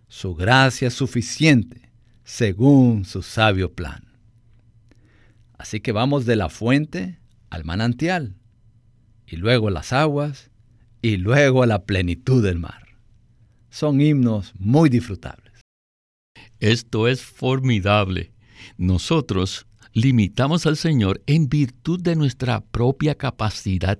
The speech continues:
Speaker 2: reducida. Él está tan dispuesto a reunirse con nosotros. Si estuviéramos dispuestos a ir más allá con Él, lo encontraríamos inconmensurablemente dispuesto e incluso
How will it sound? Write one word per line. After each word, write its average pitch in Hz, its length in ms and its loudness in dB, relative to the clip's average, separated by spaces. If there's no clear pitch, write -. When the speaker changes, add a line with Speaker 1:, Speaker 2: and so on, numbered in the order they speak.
Speaker 2:
reducida. 87 720 -6
Él 135 180 2
está - 460 -4
tan 160 360 4
dispuesto 185 720 -4
a 101 120 -2
reunirse 87 540 -2
con 113 140 -2
nosotros. 87 600 -6
Si - 160 -6
estuviéramos 147 580 -2
dispuestos - 840 -6
a 92 140 -2
ir 127 140 0
más 147 300 -2
allá 101 240 -2
con 170 220 -2
Él, 95 240 -2
lo 98 180 -2
encontraríamos 98 1120 -4
inconmensurablemente 107 1500 -2
dispuesto 160 560 -6
e 104 100 0
incluso 143 560 -2